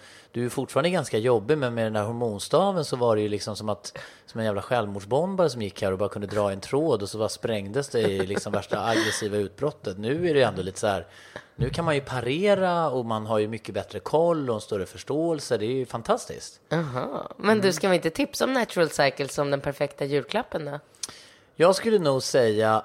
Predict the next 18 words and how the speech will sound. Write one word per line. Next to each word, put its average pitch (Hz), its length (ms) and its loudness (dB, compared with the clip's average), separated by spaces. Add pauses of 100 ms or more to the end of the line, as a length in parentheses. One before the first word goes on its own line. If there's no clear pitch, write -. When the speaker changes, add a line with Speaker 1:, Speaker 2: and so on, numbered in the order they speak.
Speaker 1:
att - 160 -6
Natural 113 300 -4
Cycle 104 360 -4
är 110 80 -2
den 104 160 -4
enda 117 340 -2
julklappen. - 640 -6 (120)
Speaker 2:
<laughs> 202 80 0 (1400)
Ja. 139 460 -6
Speaker 1:
Inte 139 320 0
den 156 140 0
bästa, 110 300 -2
utan 110 220 -2
den 110 140 -2
enda 107 320 -2
julklappen 107 680 -2
som 104 220 -8
är 104 460 0